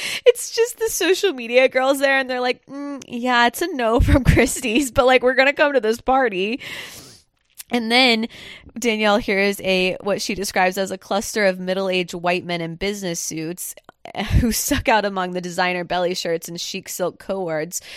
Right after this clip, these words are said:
dominating the room. One of them, who appeared to be a member of her legal team, delivered a rousing speech while we waited for Anna to arrive, in which he emphasized that she could become a free person any day she wishes and was bravely staying in the U S instead of going home to Germany.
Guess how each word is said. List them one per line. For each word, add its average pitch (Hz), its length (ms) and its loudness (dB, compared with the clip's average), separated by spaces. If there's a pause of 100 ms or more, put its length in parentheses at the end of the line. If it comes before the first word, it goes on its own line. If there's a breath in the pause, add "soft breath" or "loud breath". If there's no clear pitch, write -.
(180 loud breath)
dominating 175 500 -2
the 165 120 -6
room. 170 340 -6 (320 loud breath)
One 240 160 0
of 311 100 0
them, 226 180 0
who 214 80 -2
appeared 196 320 2
to 190 60 -14
be 190 120 -4
a 180 60 -4
member 175 280 -4
of 175 140 -2
her 185 100 -4
legal 196 320 -8
team, 170 280 -10
delivered 175 400 -6
a 175 60 -4
rousing 180 480 -4
speech - 340 -12
while 170 120 -2
we 170 120 -4
waited 165 300 -8
for 175 100 -6
Anna 165 260 -8
to 170 160 -8
arrive, 165 420 -4
in 175 140 -8
which 175 180 -10
he 190 120 -8
emphasized 214 600 -6
that 180 180 -2 (380 loud breath)
she - 260 -4
could 302 160 -4
become 233 320 -8
a 202 80 -4
free 202 200 -6
person 202 420 -6
any 214 220 -6
day 208 180 -4
she 214 200 -10
wishes 190 480 -10
and 214 180 -8
was 226 120 -10
bravely 247 460 -6
staying 220 340 -6
in 202 100 -8
the 185 100 -10
U 180 180 -2
S 180 240 -2
instead 208 300 -6
of 220 100 -8
going 180 260 -6
home 175 180 -8
to 170 120 -12
Germany. 185 560 -10